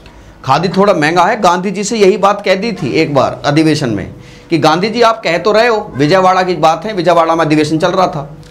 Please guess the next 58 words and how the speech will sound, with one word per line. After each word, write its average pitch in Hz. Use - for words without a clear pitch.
किसी 175
ने 214
कह 185
दिया 208
गांधी 202
जी, 214
"गांधी 185
जी 233
आप 247
खादी 160
को 220
प्रमोट 196
कर -
रहे 185
हो, 214
लेकिन 226
खादी 160
इतनी 226
महंगी 180
है, 226
इसको 233
पहनेंगे 214
कैसे, 143
ये 131
बताइए 98
आप, 87
बहुत 190
महंगी 190
है 220
खादी 185
तो।" 92
तो 139
गांधी 139
जी 214
ने 226
उसी 170
दिन 214
से 190
कहा 135
कि 208
भैया 196
फिर 214
जितनी 160
ज़रूरत 185
है 202
उतनी 165
पहनो, 92
और 220
खुद 185
ने 240
भी 247
लंगोट 190
धारण 123
कर 117
लिया 92
था, -
है 110
ना? 143